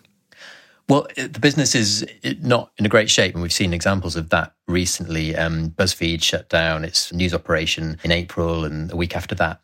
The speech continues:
Vice, which at one point was, you know, a very hot news startup, made big, big cuts. So it's a tough time in the news business, and the kind of bull case for A I is that it will help organizations like this to do more with less, and it will help to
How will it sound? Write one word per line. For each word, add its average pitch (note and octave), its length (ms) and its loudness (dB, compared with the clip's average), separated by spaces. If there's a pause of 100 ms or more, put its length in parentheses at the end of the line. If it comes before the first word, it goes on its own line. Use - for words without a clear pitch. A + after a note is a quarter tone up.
(140)
Vice, F2+ 480 0
which - 180 -4
at - 60 -6
one E2+ 120 0
point E2+ 220 -4
was, D#2+ 240 -2
you D2+ 120 -10
know, D#2+ 120 0
a D#2 40 -4
very E2+ 360 2
hot - 260 0 (200)
news F#2+ 340 2
startup, F2 580 2
made E2 260 -2 (160)
big, G2 160 0
big D#2+ 200 -4
cuts. - 440 0
So E2+ 240 0 (400)
it's G#2 160 0
a - 60 -10
tough - 200 0
time A#2+ 260 4
in F#2 60 2
the F#2 60 2
news F#2+ 200 2
business, D#2 480 -2 (120)
and F#2 380 2
the G#2 220 -2
kind G#2+ 200 0
of F#2 160 -4
bull B2 280 2
case F#2 340 0
for E2+ 360 0 (380)
A F2+ 180 4
I E2+ 260 2
is E2+ 240 0
that - 120 -6
it G2 120 -2
will F#2 140 0
help G#2 440 0
organizations E2+ 680 0
like E2+ 220 -2
this E2 260 0
to E2 360 -2
do F2+ 180 2
more E2+ 240 0
with D#2+ 160 -2
less, D#2 500 0
and E2+ 140 -2
it D#2+ 60 -2
will D#2+ 320 -4
help E2 220 -4
to D#2 280 -4